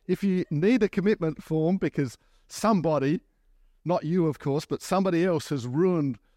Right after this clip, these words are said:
the one that you took last week, can you put your hand up and Morella will come round and, and get you one? Um, because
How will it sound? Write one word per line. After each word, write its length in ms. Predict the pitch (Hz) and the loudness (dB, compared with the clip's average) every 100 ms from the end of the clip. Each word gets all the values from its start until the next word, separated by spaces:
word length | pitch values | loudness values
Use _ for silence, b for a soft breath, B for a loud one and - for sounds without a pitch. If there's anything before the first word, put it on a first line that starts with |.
| - | -8
the 60 | 131 | -4
one 220 | 143 139 | 0 0
that 100 | - | -2
you 120 | 139 | -4
took 240 | 127 156 | -2 -2
last 360 | 143 139 147 - | 0 -2 -2 -4
week, 240 | 113 151 - _ _ | -2 -2 -6 _ _
can 120 | 170 | -2
you 80 | 175 | 0
put 180 | - 185 | 2 2
your 100 | 156 | 2
hand 220 | 160 170 | 0 0
up 120 | 170 | 0
and 100 | 160 | 0
Morella 320 | 151 170 165 156 | 2 2 2 0
will 80 | |
come 260 | 139 170 147 | 0 -2 0
round 200 | 147 135 | 0 0
and, 220 | 120 120 - | -4 -8 -4
and 300 | 127 117 113 - | -4 -4 -6 0
get 180 | 151 | 0
you 120 | 135 123 | 2 2
one? 260 | 117 120 - _ _ _ _ _ | 0 -2 -8 _ _ _ _ _
Um, 400 | 110 110 104 113 - _ _ _ _ _ _ _ _ _ 113 113 | -4 -2 -2 -4 -6 _ _ _ _ _ _ _ _ _ -12 -4
because 440 | 110 - 107 104 | -2 2 0 0